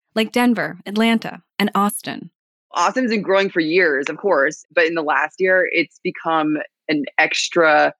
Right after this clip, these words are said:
Speaker 2: hot spot for relocation, and especially people coming from more expensive markets. I know for a fact that some of that twenty-six percent from San Francisco came here that Lauren was just mentioning. So it just means that the U S, it's flattening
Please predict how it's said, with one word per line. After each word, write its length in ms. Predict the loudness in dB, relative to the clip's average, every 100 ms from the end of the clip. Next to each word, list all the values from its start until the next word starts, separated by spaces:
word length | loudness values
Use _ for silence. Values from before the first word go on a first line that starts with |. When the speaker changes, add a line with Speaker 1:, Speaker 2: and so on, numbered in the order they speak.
| _
Speaker 2:
hot 400 | -2 0 0 -2
spot 320 | 0 0 0
for 140 | -4 -2
relocation, 760 | -2 -4 -4 -6 -4 -4 -4
and 400 | -2 -2 0 -4 -6
especially 380 | -2 0 2
people 200 | 2 0
coming 280 | 0 2 0
from 140 | 2 2
more 140 | 2
expensive 540 | 0 -2 -2 -2 -4
markets. 520 | 2 2 2 -2 -4 _ _
I 60 | 2
know 100 | 4
for 160 | 4
a 60 | 2
fact 480 | 2 2 4 2 0
that 160 | -8 -6
some 140 | -4
of 60 | -2
that 160 | -4
twenty-six 460 | -4 -6 -4 -4 -2
percent 380 | -4 -2 -4 -4
from 120 | -4
San 180 | -2 -2
Francisco 500 | -2 -4 0 -2 0
came 280 | -2 0 -2
here 300 | -2 -2 -2
that 180 | 0 2
Lauren 240 | 2 2 0
was 120 | -2
just 180 | -4 -4
mentioning. 600 | -6 -4 -4 -2 -4 0
So 340 | 4 6 4 0 -10 -2
it 160 | 0 2
just 240 | 2 2
means 500 | 0 0 2 0 -2
that 460 | 0 2 2 0 -2 -10 -20 _ -8
the 100 | -4
U 240 | -2 0
S, 240 | 2 0 -2
it's 220 | -6 -6 -10 -6
flattening 520 | 0 0 0 -6 -10